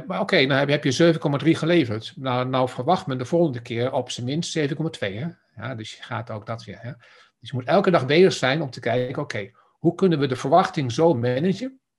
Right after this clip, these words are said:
dat wij kunnen, eh, overleveren? Hoe noem je dat? Eh, dat wij meer kunnen, eh, eigenlijk de verwachting kunnen overstijgen, zeg maar.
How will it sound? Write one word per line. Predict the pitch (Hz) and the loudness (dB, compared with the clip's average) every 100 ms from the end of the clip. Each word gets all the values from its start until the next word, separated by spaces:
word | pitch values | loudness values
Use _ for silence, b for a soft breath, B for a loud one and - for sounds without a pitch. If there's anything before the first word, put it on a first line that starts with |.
| _ _ | _ _
dat | _ 143 139 135 | _ -6 -6 0
wij | 135 131 | 0 0
kunnen, | 139 127 131 139 _ _ _ _ _ _ _ _ | -2 0 -2 -6 _ _ _ _ _ _ _ _
eh, | - 123 120 120 | -8 -4 -2 0
overleveren? | 160 143 123 120 113 107 104 | 0 0 0 0 -2 -4 -8
Hoe | 123 | -6
noem | 123 | -6
je | |
dat? | 127 127 | -6 -6
Eh, | 123 113 | -8 -6
dat | 127 | -6
wij | 123 117 110 | -2 -2 -2
meer | 123 147 160 | 0 0 0
kunnen, | 156 143 135 135 131 | 0 -2 -2 -4 -8
eh, | 135 127 123 123 | -2 0 2 0
eigenlijk | 165 139 139 | 0 0 0
de | 135 | 0
verwachting | 143 156 - 151 | 2 0 2 0
kunnen | 147 147 | 2 2
overstijgen, | 135 123 139 123 107 | 0 0 0 0 -2
zeg | 107 | -8
maar. | 104 - | -12 -14